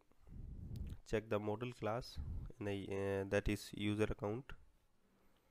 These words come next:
Yeah, public partial class user account,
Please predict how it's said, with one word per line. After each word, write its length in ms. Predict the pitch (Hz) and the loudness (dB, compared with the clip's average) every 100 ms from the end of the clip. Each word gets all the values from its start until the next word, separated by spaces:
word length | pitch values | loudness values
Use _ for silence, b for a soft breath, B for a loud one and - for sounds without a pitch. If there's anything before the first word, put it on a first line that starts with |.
| - _ _ _ _ _ _ _ _ _ _ _ _ _ _ _ _ _ _ - - - - - - - - - - - - B B B B B - 107 | -20 _ _ _ _ _ _ _ _ _ _ _ _ _ _ _ _ _ _ -20 -20 -18 -16 -14 -16 -18 -20 -20 -20 -20 -20 B B B B B -6 -4
Yeah, 300 | 104 104 98 - B B B B B - - b b b b b - | 0 0 0 -4 B B B B B -18 -20 b b b b b -6
public 340 | 107 110 - | -2 -2 2
partial 340 | 104 101 - | 2 2 -2
class 380 | 107 101 95 98 | -4 0 0 0
user 260 | - 101 101 | -2 -2 0
account, 460 | 98 - 98 120 | -2 -2 -4 -4